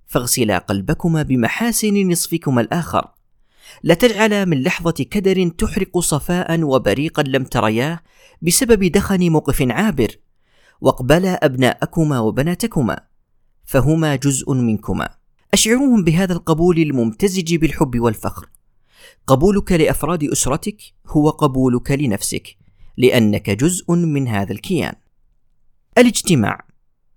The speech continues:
خاصة في زمن أصبح رابط الاجتماع هو شبكة الواي فاي أو مجموعة واتساب.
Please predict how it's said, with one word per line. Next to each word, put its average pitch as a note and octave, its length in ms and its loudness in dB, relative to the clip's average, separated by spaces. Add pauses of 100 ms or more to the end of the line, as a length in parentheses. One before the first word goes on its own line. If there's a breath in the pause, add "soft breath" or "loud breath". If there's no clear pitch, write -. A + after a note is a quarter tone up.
(240)
خاصة F3+ 600 0
في G#2+ 160 -4
زمن C3+ 420 -2
أصبح E3+ 460 -4
رابط D#3+ 400 -2
الاجتماع B2 760 -4
هو C#3+ 200 0
شبكة E3 440 -2
الواي G#2+ 240 -2
فاي E3 360 -8 (720)
أو A#3 180 2
مجموعة F3 540 0
واتساب. C#3+ 500 0